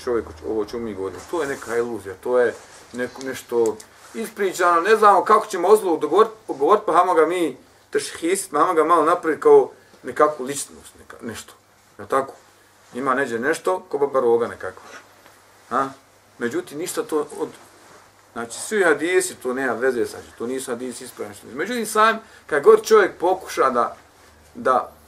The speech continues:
e, dovede ispravnost hadisa ili Kur'ana, uvijek upani u zamku. Zato što oni često puta u svojim negiranjima deđala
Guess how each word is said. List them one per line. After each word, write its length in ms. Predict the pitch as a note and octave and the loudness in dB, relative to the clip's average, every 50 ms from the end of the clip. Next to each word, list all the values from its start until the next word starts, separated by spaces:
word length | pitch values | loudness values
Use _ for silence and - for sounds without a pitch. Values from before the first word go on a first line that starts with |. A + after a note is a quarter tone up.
| - - - | -20 -16 -12
e, 240 | B2 G#2+ A2 G#2+ G#2 | -10 -8 -8 -8 -6
dovede 580 | G2+ A#2 A2+ A#2+ D3 F3 E3+ D3+ D#3 C#3+ C3 | -4 -4 0 2 0 0 0 -2 -4 -4 -4
ispravnost 880 | B2 A#2 - - - B2+ C3+ C#3+ D#3+ E3+ E3+ D#3+ C#3 A2+ G2+ F#2+ - - - - - - - - - - - - - - - - - | -6 -8 -12 -12 -8 -4 0 2 2 2 2 0 -6 -6 -8 -10 -14 -16 -18 -20 -20 -20 -20 -20 -20 -20 -20 -20 -20 -20 -20 -16 -8
hadisa 600 | - B2 A#2+ A#2 C3 C#3+ D#3+ E3 E3 - C#3+ A2 | -4 -4 -4 -4 -4 -4 -4 -4 -2 -4 -6 -6
ili 120 | G#2 A2 A2+ - | -6 -8 -10 -12
Kur'ana, 440 | A#2+ - - B2+ C3+ C#3+ F3 G#3 G#3 - - _ _ - _ - | -12 -10 -6 -4 -4 -2 -2 -4 -6 -8 -14 _ _ -20 _ -10
uvijek 360 | - F3+ G3 G3 E3+ D#3 - E3 | -10 -8 -4 -4 -4 -6 -6 -10
upani 240 | - - D#3 D3+ | -8 -8 -6 -6
u 80 | D3 B2+ | -6 -8
zamku. 460 | G#2+ A#2+ A#2 G2 F2+ E2 - - - - - _ - - - - - _ - - - _ _ _ _ _ _ _ _ _ - _ - - _ _ _ - | -6 -6 -6 -6 -6 -10 -14 -20 -20 -20 -20 _ -20 -20 -20 -20 -20 _ -20 -20 -20 _ _ _ _ _ _ _ _ _ -20 _ -20 -20 _ _ _ -4
Zato 280 | C3 C#3 C#3 D#3 C#3+ | -2 -2 0 -2 -2
što 200 | C3+ - - G3+ | -2 2 4 4
oni 240 | A#3+ B3+ A3+ G3 - | 6 6 4 0 -2
često 440 | - C4 C4+ B3 A3+ - - D#3+ D#3 | 0 4 6 6 6 6 2 -4 -4
puta 520 | - B2+ B2+ A#2+ A2 - C3+ C3+ B2 - - - - - - _ _ _ _ _ _ _ _ _ _ _ _ _ _ _ - | -4 -8 -8 -8 -4 -4 -4 -4 -4 -6 -10 -20 -20 -20 -20 _ _ _ _ _ _ _ _ _ _ _ _ _ _ _ -14
u 80 | A#2 | -12
svojim 360 | - - - F3+ G3 G3+ F#3 | -10 -4 0 2 2 2 2
negiranjima 580 | E3+ D#3+ D3 E3+ G3+ A#3 A#3 G#3+ F#3+ E3 C3+ B2 | -2 -4 -4 -2 2 4 6 6 4 2 0 -2
deđala 640 | A#2+ A#2+ B2+ A#2+ A2+ B2+ A#2+ A2 G#2+ G#2+ A2+ G#2 | -2 -2 -4 -4 -2 -4 -2 -2 -2 -4 -4 -6